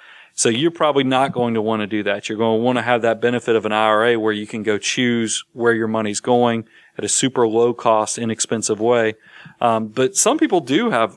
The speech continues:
super low cost. If you work for a Fortune five hundred company, more than likely you have access to a super low cost four oh one K,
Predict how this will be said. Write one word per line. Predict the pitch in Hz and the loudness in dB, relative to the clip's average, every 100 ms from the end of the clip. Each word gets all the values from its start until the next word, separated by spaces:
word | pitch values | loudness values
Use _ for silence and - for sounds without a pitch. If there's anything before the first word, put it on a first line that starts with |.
| - | -4
super | - 131 127 | -2 0 2
low | 110 113 | 4 2
cost. | 110 104 98 | 2 0 0
If | 104 | -4
you | 117 | -2
work | 170 180 | 0 0
for | - 143 | 2 0
a | |
Fortune | - 143 147 156 135 | 0 0 0 0 0
five | 127 123 | 2 2
hundred | 127 117 | 0 -4
company, | - 147 151 104 107 | 0 0 0 -6 -4
more | 113 131 | -2 0
than | 135 | 0
likely | 120 127 156 - 101 - _ _ _ _ _ | 0 -2 -2 -6 -12 -14 _ _ _ _ _
you | - 131 175 | -6 0 0
have | 139 123 113 | 2 2 2
access | 123 131 - 107 - | 2 0 0 0 0
to | 113 107 | -4 -4
a | |
super | 98 - 143 - 123 | -2 -2 -4 -2 0
low | 113 113 | 2 0
cost | - 104 - | 2 0 0
four | - 110 107 | 0 2 2
oh | |
one | 110 104 | 0 -4
K, | - 131 107 95 | -2 0 0 -4